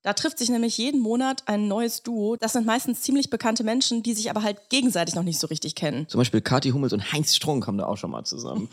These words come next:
Speaker 1: <laughs>
Speaker 2: eine Folge genommen. Und aktuell sind die Wolters mit Hella von Sinn unterwegs. Finde ich auch eine explosive Mischung.
Speaker 1: Dynamic Trio.
Speaker 2: Ja.
Speaker 1: Ja. Und am Ende müssen sich dann immer alle die Frage stellen, ob sie miteinander befreundet sein wollen.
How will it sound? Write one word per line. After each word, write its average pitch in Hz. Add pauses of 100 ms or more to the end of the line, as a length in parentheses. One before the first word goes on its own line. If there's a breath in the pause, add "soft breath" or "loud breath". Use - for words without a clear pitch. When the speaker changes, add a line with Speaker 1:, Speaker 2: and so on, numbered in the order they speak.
Speaker 1:
<laughs> -
Speaker 2:
eine -
Folge 104
genommen. 110
Und 110
aktuell 127
sind 120
die 98
Wolters 135
mit 120
Hella 131
von 117
Sinn 127
unterwegs. 87
Finde -
ich -
auch 120
eine 110 (160)
explosive 120
Mischung. 104
Speaker 1:
Dynamic 214
Trio. 202
Speaker 2:
Ja. - (180)
Speaker 1:
Ja. 196
Und 214
am -
Ende 311
müssen 277
sich 240
dann 220
immer 247
alle 233
die 202
Frage 214
stellen, 208
ob -
sie 240
miteinander 220
befreundet 220
sein 151
wollen. 143